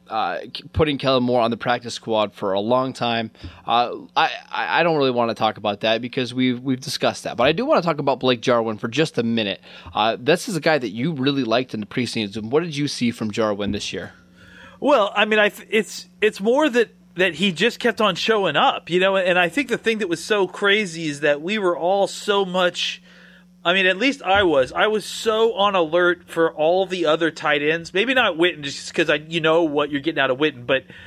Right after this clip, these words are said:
Speaker 2: you know, the story with, with Hannah and Swaim was that, you know, o-, obviously I felt like they were gonna be part, big parts of the offense, and, and clear-, clearly they have been.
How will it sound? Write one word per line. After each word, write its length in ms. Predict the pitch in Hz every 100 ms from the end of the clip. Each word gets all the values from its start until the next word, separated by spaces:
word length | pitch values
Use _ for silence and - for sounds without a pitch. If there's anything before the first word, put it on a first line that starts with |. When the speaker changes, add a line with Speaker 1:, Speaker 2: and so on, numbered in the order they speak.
| -
Speaker 2:
you 100 | 190
know, 80 | 185
the 100 | 170
story 320 | - 240 233
with, 220 | 202 180
with 260 | 175 165 165 -
Hannah 420 | - 185 214 196
and 120 | 156
Swaim 460 | - 175 180 196 180
was 180 | 147 135
that, 320 | 139 131 131
you 120 | 151
know, 140 | 135 135
o-, 260 | - 143 -
obviously 400 | 165 170 165 160
I 160 | 151
felt 200 | 165 175
like 160 | 160 156
they 80 | 160
were 100 | 156
gonna 160 | 156
be 140 | 143 139
part, 340 | - 160 151
big 160 | 160 165
parts 240 | 165 165
of 60 | 139
the 80 |
offense, 500 | 131 139 135 185 185
and, 140 | 139 131
and 240 | 135 131
clear-, 220 | - 165
clearly 360 | 175 165 160 147
they 140 | 139
have 180 | 135 185
been. 240 | 160 147